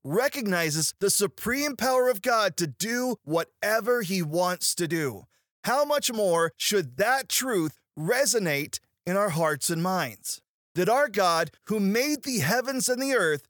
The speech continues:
can open our mouth to share his message.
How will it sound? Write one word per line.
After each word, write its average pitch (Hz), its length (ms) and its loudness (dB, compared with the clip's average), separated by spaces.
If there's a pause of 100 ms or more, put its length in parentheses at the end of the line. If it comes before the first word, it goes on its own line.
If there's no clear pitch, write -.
(140)
can 151 160 -4
open 202 260 -2
our 247 120 2
mouth 151 440 0 (320)
to 190 100 0
share 127 560 -2 (240)
his 139 240 -4
message. 127 540 -4